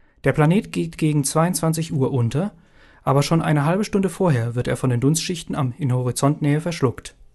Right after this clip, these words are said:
In einem Fernrohr sehen Sie dann ein winziges weißes Scheibchen. Wenn Sie bei klarem Wetter Merkur an den folgenden Abenden beobachten, so können Sie feststellen, dass seine Helligkeit von Tag zu Tag geringer wird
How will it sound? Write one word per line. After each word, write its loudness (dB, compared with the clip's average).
In 0
einem 0
Fernrohr 2
sehen 2
Sie 0
dann 0
ein -2
winziges -2
weißes -2
Scheibchen. -6
Wenn 4
Sie 4
bei 4
klarem -2
Wetter 0
Merkur -2
an 0
den -2
folgenden 0
Abenden -4
beobachten, -4
so -2
können 2
Sie -2
feststellen, -2
dass 0
seine -2
Helligkeit -4
von -4
Tag -8
zu -8
Tag -6
geringer -2
wird -6